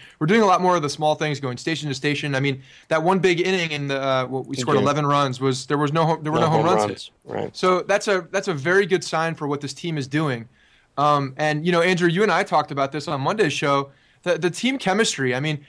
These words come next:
Speaker 1: that's another aspect you wanna consider as well. I mean, how much do you wanna really shake that up going, you know, from the deadline? I mean, we have a really good thing going on right now. Like, these guys are gelling extremely well. So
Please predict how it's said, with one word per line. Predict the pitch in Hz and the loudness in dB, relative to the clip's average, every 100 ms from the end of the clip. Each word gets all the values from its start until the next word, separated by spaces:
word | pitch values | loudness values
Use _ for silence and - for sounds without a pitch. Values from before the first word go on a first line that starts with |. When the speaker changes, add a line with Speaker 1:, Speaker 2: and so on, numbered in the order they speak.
| _ | _
Speaker 1:
that's | - 262 | -4 -2
another | 240 233 254 | 2 4 4
aspect | 180 165 175 160 | 4 2 -2 -4
you | 170 | -2
wanna | 170 165 | 0 0
consider | 151 165 147 240 220 | -4 -6 -2 0 2
as | 147 151 | 2 2
well. | 202 190 | 4 4
I | |
mean, | 147 143 143 _ - | 2 -4 -8 _ -4
how | 190 | 0
much | 226 240 226 - | 2 2 0 -6
do | 151 | -2
you | 196 | 2
wanna | 196 175 165 | 4 4 4
really | 185 175 | 4 4
shake | - 190 185 | 2 0 2
that | 160 | 2
up | 190 165 - | 2 0 -2
going, | 139 156 151 143 135 _ - - | -6 -4 -4 -8 -12 _ -20 -12
you | 156 | -6
know, | 143 | -6
from | 147 151 | -4 -4
the | |
deadline? | 131 156 147 123 | 0 0 0 -4
I | |
mean, | 127 135 | -6 -8
we | 139 240 | -4 0
have | 294 | 2
a | 160 | 2
really | 131 185 196 | 4 4 6
good | 165 170 | 4 2
thing | 175 190 | 2 2
going | 147 123 | 0 -2
on | 117 | -4
right | 117 113 | -6 -10
now. | 117 107 | -10 -8
Like, | 127 | -6
these | 180 196 | -4 2
guys | 170 | 2
are | 175 | 2
gelling | 135 160 165 170 139 135 - | 0 2 2 2 -2 -8 -16
extremely | 147 - - 170 185 180 165 | -10 -4 -4 -2 2 2 2
well. | 127 143 131 113 | 2 2 2 0
So | - 147 139 | 2 2 2